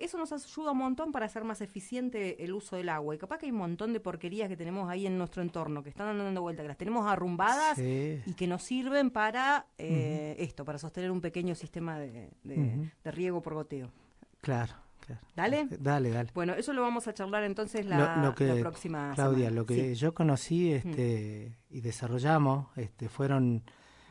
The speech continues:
Speaker 2: mangueras de media, le haces un agujero con un,
Speaker 1: Mm.
Speaker 2: con un punzón y ya está, ¿viste? Y después
Speaker 1: Claro.
Speaker 2: le largás el agua directamente y se, y va goteando sistemáticamente.
Speaker 1: Claro.
Speaker 2: Eh, y con eso, eh, vos podés ahorrar, en vez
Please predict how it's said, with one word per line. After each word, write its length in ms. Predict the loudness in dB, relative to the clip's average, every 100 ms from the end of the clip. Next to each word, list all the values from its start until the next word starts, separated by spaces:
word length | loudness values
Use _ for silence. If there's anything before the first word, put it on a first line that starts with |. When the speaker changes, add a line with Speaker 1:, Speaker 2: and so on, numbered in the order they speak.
| -4
Speaker 2:
mangueras 420 | 0 4 6 8
de 80 | 8
media, 520 | 8 8 8 8 6 4
le 100 | 2
haces 280 | 0 0 2
un 140 | 2
agujero 680 | 2 0 0 2 2 0 -2
con 200 | -2 0
un, 540 | 2 2 2 2 0 -4 -10
Speaker 1:
Mm. 60 | -14 -16 -20 -20 -20 -4
Speaker 2:
con 180 | 2 4
un 140 | 4
punzón 480 | 4 2 2 2 4
y 100 | 2
ya 140 | -2
está, 440 | -4 -2 -2 -4 -12 _
¿viste? 480 | -8 -8 -6 -4 -2
Y 60 | -2
después 320 | -4 -2 2
Speaker 1:
Claro. 140 | 2
Speaker 2:
le 60 | 2
largás 340 | 0 0 0 0
el 120 | 0
agua 180 | 0 0
directamente 540 | -4 -4 -6 -6 -8
y 40 |
se, 260 | -8 -10 -12 -16 _ _ _ _ -16 -16 -8
y 280 | -4 -4 -2
va 120 | -2
goteando 560 | 0 0 0 0 -2 -6
sistemáticamente. 920 | -10 -12 -6 -6 -4 -4 -4 -4 -6 -14 -20
Speaker 1:
Claro. 240 | -14 -14 -14 _ _ _ _ -10
Speaker 2:
Eh, 800 | -4 -2 -2 -4 -6 -8 -8 -10 -12 _ _ _ _ _ _ -16
y 60 | -8
con 260 | -2 4 6
eso, 640 | 4 6 8 8 6 2
eh, 160 | 2 4
vos 180 | 2
podés 280 | 2 4 6
ahorrar, 320 | 4 6 6
en 140 | 4 4
vez 240 | 6 4